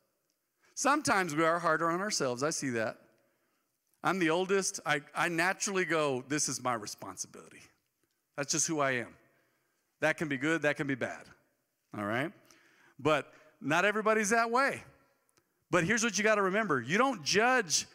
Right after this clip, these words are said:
folks by their actions and judge yourself by your intentions. People do that a lot.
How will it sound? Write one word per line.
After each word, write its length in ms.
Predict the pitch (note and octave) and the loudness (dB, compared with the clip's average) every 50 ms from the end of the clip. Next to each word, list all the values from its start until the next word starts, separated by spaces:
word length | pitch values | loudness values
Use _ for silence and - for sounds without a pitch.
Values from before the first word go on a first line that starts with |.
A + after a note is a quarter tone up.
| - _ _ _ _ _ _ _ | -20 _ _ _ _ _ _ _
folks 420 | - - G#3+ G#3+ A3 G#3 - - | -2 2 2 2 4 2 0 0
by 160 | F3+ G3 F#3 F3 | 2 2 4 4
their 140 | D#3+ D#3 | 4 4
actions 480 | D#3 F3 G3+ G#3+ - - F3 D#3 C#3 C3 | 4 4 4 2 0 0 0 0 0 -2
and 100 | C3+ B2+ | -2 0
judge 300 | B2 D3+ E3 E3 C#3 C3+ | 0 0 0 0 -2 -4
yourself 440 | C3 A#2+ - - F#3 E3 C#3+ A#2 A#2 | -4 -2 0 0 0 0 0 -2 -2
by 100 | A#2+ A2+ | -2 -2
your 180 | A2+ A2+ A2 | 0 0 -2
intentions. 840 | A2 G#2+ G2+ - - C#3+ C3 - - - G#2 F#2 D#2 - - - - - _ _ _ _ _ _ _ _ _ _ _ _ _ _ _ _ _ - | -2 -4 -6 -6 -6 -6 -6 -6 -8 -8 -8 -12 -12 -10 -8 -8 -8 -10 _ _ _ _ _ _ _ _ _ _ _ _ _ _ _ _ _ -6
People 220 | G3 G#3+ G3+ E3+ | -6 -2 -2 -2
do 160 | D3 D#3+ G3 F3+ | -2 -2 0 0
that 160 | D3+ C3+ A#2 | 0 0 0
a 40 | A2 | 0
lot. 320 | A#2 B2+ B2+ G#2+ F2+ - | 0 0 0 -2 -4 -8